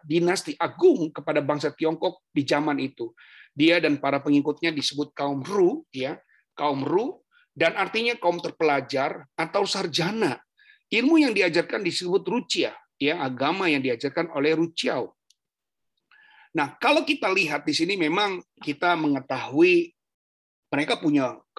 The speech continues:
eh, kekuatan yang begitu luar biasa, khususnya memang dipegang oleh para dinasti-dinasti, dan memang banyak dinasti-dinasti yang banyak mengalami perubahan karena memang dikenal sekali bahwa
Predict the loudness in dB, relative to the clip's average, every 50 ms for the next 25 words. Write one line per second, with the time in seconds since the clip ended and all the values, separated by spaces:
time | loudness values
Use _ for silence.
0 | -20 _ -8 -2 0 2 2 2 2 0 -2 -4 -6 -10 -18 -16 _ -4 -2 -2
1 | -2 -2 -2 -2 0 0 -2 -4 -6 -8 -8 -6 -4 -2 -2 -2 -2 -2 0 0
2 | 0 0 0 -2 -4 -4 -2 -2 -2 -4 -6 -16 -20 -20 -20 _ _ _ -4 -4
3 | -2 0 0 0 -2 -2 0 0 2 2 0 0 -2 -2 -2 -2 -2 -4 -6 -6
4 | -8 -4 -2 -2 -2 -2 -2 -4 -4 -4 -4 -4 -6 -6 -6 -4 -4 -4 -4 -6
5 | -6 -8 -10 -8 -4 -4 -2 -2 0 -2 -2 0 0 0 0 0 -2 -4 -2 -2
6 | 0 0 0 -2 -6 -8 -8 -8 -12 -16 -20 _ _ -20 -20 -20 -20 _ _ -6
7 | -4 -2 0 0 0 0 0 -2 0 0 0 0 0 -2 0 -2 -2 -2 -2 -4
8 | -4 -4 -2 -2 -2 -2 -4 -2 -2 0 0 0 -2 -4 -10 -6 -2 0 0 2
9 | 2 0 -2 -4 _ _ -8 -6 -4 -2 -2 -2 -2 -2 0 0 0 0 0 -2
10 | -4 -2 0 0 0 0 -2 -4 -8 -10 _ -14 -12 -12 -6 -4 -2 -2 -2 -2
11 | -2 -2 0 -2 -2 -2 -6 -14 -18 -20 -20 -20 _ _ -6 -4 -2 0 0 0
12 | 2 2 0 0 -2 -2 -2 -4 -2 -2 -2 -2 -2 -4 -8 -6 -4 -2 -2 -2
13 | -4 -6 -4 -4 -2 -2 -4 -6 -6 -8 -8